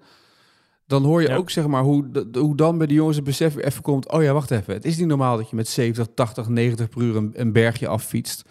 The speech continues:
Speaker 1: waarbij je met één stuurfoutje
Speaker 2: Nee.
Speaker 1: het ravijn in kan." En dat geldt voor dit ook. Het is niet normaal dat je driehonderd per uur over een circuit heen race. Eh, dat is,
Speaker 2: Nee.
Speaker 1: eh, dat is, dat is ingegeven dat daar dan risico's aan vastzitten.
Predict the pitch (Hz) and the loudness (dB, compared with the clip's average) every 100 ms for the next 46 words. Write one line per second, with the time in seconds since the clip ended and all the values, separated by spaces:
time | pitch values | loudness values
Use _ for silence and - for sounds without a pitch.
0 | - _ _ _ 123 120 123 117 117 120 | -20 _ _ _ 2 4 4 2 0 -2
1 | 143 135 - 131 123 120 113 113 113 113 | 0 0 2 0 2 2 0 0 0 2
2 | 107 104 98 92 82 95 123 - 156 143 | 2 2 0 -4 -4 0 0 2 0 0
3 | 143 139 139 139 139 - 160 170 139 131 | 0 2 2 0 0 0 0 0 2 2
4 | 123 113 110 113 113 117 110 107 120 120 | 2 0 -2 0 2 2 2 0 0 4
5 | 110 110 - - _ _ - 117 120 104 | 4 2 -4 -20 _ _ -4 0 0 -2
6 | 127 120 104 104 98 95 117 - - 117 | 0 2 2 0 0 -2 -4 -8 -8 -4
7 | 120 120 135 127 - _ _ 156 156 107 | -2 0 -2 -4 -6 _ _ -4 -2 -6
8 | _ - 113 107 123 127 139 95 127 131 | _ -2 0 2 0 0 0 -2 -2 -2
9 | 135 - - 151 139 127 113 110 117 117 | -2 -6 -2 0 0 0 2 2 2 2
10 | 113 117 139 147 110 101 87 95 104 95 | 2 2 2 0 0 0 -2 -4 -4 -4
11 | 92 98 101 | -4 -6 -4